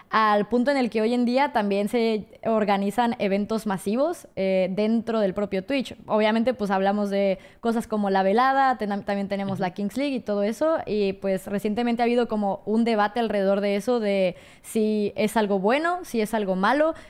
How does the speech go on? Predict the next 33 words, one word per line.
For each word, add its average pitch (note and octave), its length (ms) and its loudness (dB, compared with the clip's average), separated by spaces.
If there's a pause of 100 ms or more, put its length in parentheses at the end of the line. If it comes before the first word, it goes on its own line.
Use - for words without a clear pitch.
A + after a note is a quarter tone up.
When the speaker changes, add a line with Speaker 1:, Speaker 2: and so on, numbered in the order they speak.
(120)
Speaker 1:
que G#3 460 2
existan A3+ 520 -2
eventos G#3 560 0
que F#3+ 140 -2
ya F#3+ 220 2
son G#3 260 -2
como G#3 340 0
a F#3+ 200 2
un G3 140 2
nivel G#3 400 2 (360)
de G#3 640 0
televisivo G#3 800 2
casi A#3+ 260 -2
casi A#3 420 -2
o G#3 120 2
a - 20 4
un F#3+ 60 0
nivel G3 380 0
casi A#3 340 0
conciertos, G#3+ 720 0 (340)
pero G#3+ 300 2
que G#3 100 0
sigue A#3 260 2
siendo A#3+ 260 0
des-, A3+ 200 -2
dentro A3+ 320 0
de A3+ 60 2
esta A3 180 -2
plataforma, G#3 540 -2
porque G3 220 -2
hay G3+ 40 0
gente A3+ 260 0
que G#3 360 0